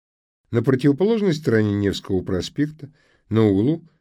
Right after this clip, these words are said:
стоит ещё один знаменитый дом с башней на крыше — дом книги.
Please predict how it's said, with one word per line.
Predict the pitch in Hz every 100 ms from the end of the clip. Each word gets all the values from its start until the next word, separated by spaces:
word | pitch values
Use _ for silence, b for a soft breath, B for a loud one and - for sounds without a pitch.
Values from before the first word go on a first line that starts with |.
| b
стоит | - 180 214 -
ещё | 156 120 110
один | 95 95
знаменитый | 82 95 95 90 87 92
дом | 90 147 135
с |
башней | 82 90 98 110 98
на | 98
крыше — | - 76 71 - - _ _ _
дом | 120 202 202
книги. | - 80 65 64